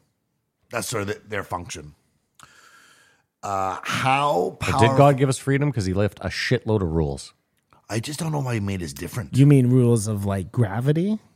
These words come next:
Speaker 2: No, I mean rules like don't fuck your wife's or your neighbor's wife.
Speaker 3: Oh,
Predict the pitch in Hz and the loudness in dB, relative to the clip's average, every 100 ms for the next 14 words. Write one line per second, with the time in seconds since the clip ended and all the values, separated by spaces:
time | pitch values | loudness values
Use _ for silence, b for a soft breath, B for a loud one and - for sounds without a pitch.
0 | _ _ - 107 90 113 90 90 90 90 | _ _ 0 2 4 2 2 4 4 4
1 | 98 87 92 87 80 76 - - _ 87 | 4 4 2 0 0 -2 -4 -20 _ -4
2 | 85 - 92 - 85 80 76 - _ - | -4 -2 -4 -2 -4 -2 -4 -8 _ -10
3 | 82 82 76 - - 80 76 80 80 76 | -2 -2 -2 -8 -6 -4 -2 0 0 -2
4 | 80 98 101 98 - 160 147 120 | 0 4 4 4 2 4 6 4